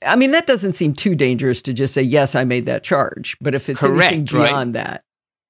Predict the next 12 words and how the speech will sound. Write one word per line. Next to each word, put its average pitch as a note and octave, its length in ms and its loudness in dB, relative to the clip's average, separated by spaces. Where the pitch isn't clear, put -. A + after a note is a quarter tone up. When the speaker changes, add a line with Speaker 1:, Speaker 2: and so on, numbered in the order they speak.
Speaker 2:
Yeah, B2+ 260 0
exactly. B2 340 0
But C3+ 100 2
always G#3 240 4
be A#3+ 120 0
suspicious F3 640 -2
when C#3+ 100 -2
you're B2+ 140 0
asked C3 240 0
for B2 120 -6
something B2+ 420 -4
of, G#2+ 260 -10